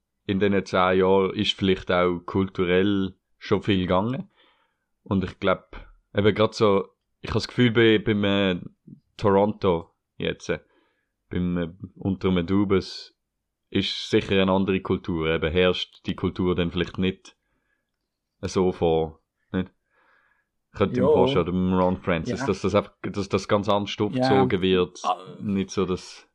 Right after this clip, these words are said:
Speaker 2: Ich bin, ich bin einverstanden, wobei man muss sagen, <laughs> gerade,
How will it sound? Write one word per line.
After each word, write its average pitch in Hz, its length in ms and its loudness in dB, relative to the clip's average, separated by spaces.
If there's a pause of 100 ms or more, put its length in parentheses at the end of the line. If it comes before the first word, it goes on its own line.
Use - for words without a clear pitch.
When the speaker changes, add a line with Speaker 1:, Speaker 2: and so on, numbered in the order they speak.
(460)
Speaker 2:
Ich - 140 -20
bin, 170 160 -6
ich 170 100 -12
bin 156 160 -2
einverstanden, 123 720 -2 (220)
wobei 127 380 -4
man 135 140 -6
muss 131 160 -6
sagen, 127 400 -2
<laughs> 135 240 -4
gerade, 120 380 -2